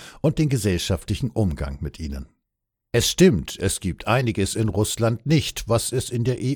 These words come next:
U gibt. Es gibt das Institut der gleichgeschlechtlichen Ehe nicht und Gay Prides sind verboten. Es gibt im Rahmen des Jugendschutzes das Verbot, Jugendlichen Pornografie, Prostitution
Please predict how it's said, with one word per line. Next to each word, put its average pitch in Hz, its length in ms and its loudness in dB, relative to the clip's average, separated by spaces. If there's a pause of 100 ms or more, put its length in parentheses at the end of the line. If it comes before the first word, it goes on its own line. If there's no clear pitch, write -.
U 107 160 2
gibt. - 480 -8 (520)
Es 135 160 2
gibt 180 220 2
das 143 140 2
Institut 165 800 0
der 131 80 2
gleichgeschlechtlichen 120 1080 0
Ehe 160 280 6
nicht 95 400 0
und 82 240 -6
Gay 117 240 2
Prides 98 540 0
sind 113 180 -2
verboten. 95 640 0 (380)
Es - 160 0
gibt - 220 -2
im 95 100 2
Rahmen 101 480 4
des - 280 -2
Jugendschutzes 117 920 0
das 82 260 -4
Verbot, 98 520 2
Jugendlichen 104 720 -2
Pornografie, 90 800 -2
Prostitution 104 1040 0